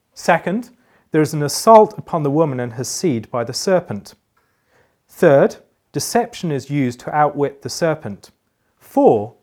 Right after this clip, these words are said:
God's people are enslaved. Five, God blesses his people while plaguing their oppressors. Six, God intervenes to save his people. Seven, the serpent shifts blame and accuses the righteous. Eight,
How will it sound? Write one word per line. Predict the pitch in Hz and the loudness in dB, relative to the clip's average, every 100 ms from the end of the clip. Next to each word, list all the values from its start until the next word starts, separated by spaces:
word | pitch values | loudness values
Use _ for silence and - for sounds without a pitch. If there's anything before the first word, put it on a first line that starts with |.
| _ _ _ _ _ - | _ _ _ _ _ 4
God's | 175 170 | 4 4
people | - 190 - | -4 -4 -4
are | 151 139 | -2 -2
enslaved. | 135 - 214 185 113 101 - _ _ _ _ | -2 -4 0 0 0 -6 -14 _ _ _ _
Five, | _ 147 135 185 220 | _ 4 6 4 2
God | 147 135 - | 2 2 4
blesses | 156 175 185 - | 2 2 -4 -6
his | 147 | -8
people | - 131 - 196 | -6 -6 -4 -2
while | 156 131 | 2 0
plaguing | - - 156 143 131 | 0 -2 -2 -2 -4
their | 123 | -4
oppressors. | 120 - 123 - 135 190 - _ _ _ _ _ | -2 -2 -2 -4 -8 -10 -18 _ _ _ _ _
Six, | - - 175 - - - _ _ | -8 -2 -2 -2 -14 -16 _ _
God | 156 151 | 0 2
intervenes | 180 180 147 156 160 156 | 0 -4 -2 0 0 -4
to | - | -8
save | - 175 165 160 | -4 0 0 -2
his | 135 | -10
people. | - 175 165 107 101 _ _ _ _ _ | -8 -8 -8 -10 -10 _ _ _ _ _
Seven, | - 175 151 190 233 | -2 2 2 2 -4
the | - | -6
serpent | - 180 175 175 120 | -4 0 0 -2 -14
shifts | - - 180 - | -8 -4 -4 -6
blame | - 135 127 156 185 | -2 0 0 -2 -8
and | 135 127 123 _ _ | -8 -10 -12 _ _
accuses | 127 - 170 160 147 117 | -20 -8 -4 -4 -4 -8
the | 123 | -4
righteous. | 120 113 - 143 - - _ _ _ _ _ | -4 -4 -6 -10 -10 -16 _ _ _ _ _
Eight, | 117 196 - - | 0 0 0 -12